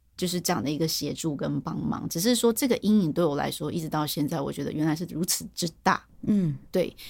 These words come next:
Speaker 1: 但凡是只要是我们出去任何表演啊，有遇到，遇到一些老板，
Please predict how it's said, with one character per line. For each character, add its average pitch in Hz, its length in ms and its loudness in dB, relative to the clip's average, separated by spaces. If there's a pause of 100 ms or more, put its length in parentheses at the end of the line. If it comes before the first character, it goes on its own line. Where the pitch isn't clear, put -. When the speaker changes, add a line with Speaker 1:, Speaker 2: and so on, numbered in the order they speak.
(120)
Speaker 1:
但 220 160 4
凡 196 200 4
是 196 220 0
只 160 140 -2
要 156 120 0
是 190 160 0
我 160 120 2
们 143 120 0
出 190 160 0
去 175 180 2 (120)
任 180 160 2
何 143 140 -4
表 - 260 -4
演 151 260 -4
啊， - 160 -8 (280)
有 - 100 -10
遇 165 100 0
到， 156 200 -2
遇 165 80 -2
到 143 160 -4
一 131 40 -4
些 131 380 -4
老 - 160 -4
板， - 180 -4